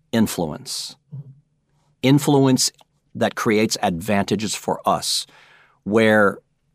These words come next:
in this contest over what the adversary is telling a population versus what we are telling a population, because we are more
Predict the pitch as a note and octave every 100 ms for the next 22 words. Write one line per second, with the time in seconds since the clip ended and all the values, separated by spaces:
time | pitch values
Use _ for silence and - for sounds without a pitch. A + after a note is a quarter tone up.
0 | _ _ - A#2+ G#2+ - - F3 F#3+ -
1 | F2 - B2+ G2+ G#2 G2 G2+ G2 F#2 C3
2 | C#3 C#3 C#3+ B2+ B2+ B2 - B2 B2 A#2
3 | A2+ G#2+ A2 A2+ - G#2 G2+ F#2+ F#2 F#2
4 | G2+ D#3+ E3+ G#2+ F#2+ F#2 E2+ - F2 G2
5 | E2+ F2+ - E2+ - - - - G#2 B2
6 | G#2 G#2+ C3+ A#2 G#2+ G#2+